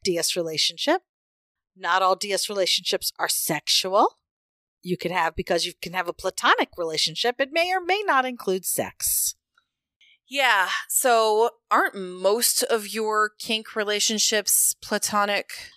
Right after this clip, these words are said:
Speaker 1: Uh, currently, every single one of them is platonic.
Speaker 2: Right. And then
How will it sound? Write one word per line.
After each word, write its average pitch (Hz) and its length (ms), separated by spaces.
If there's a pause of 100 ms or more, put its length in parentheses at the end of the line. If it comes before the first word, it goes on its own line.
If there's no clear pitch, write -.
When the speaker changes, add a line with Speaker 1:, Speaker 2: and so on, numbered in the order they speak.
(280)
Speaker 1:
Uh, 214 500
currently, 294 680
every 202 380
single 190 400
one 170 160
of 160 80
them 151 220
is 156 100
platonic. 190 320
Speaker 2:
Right. 139 280 (440)
And 226 220
then 226 300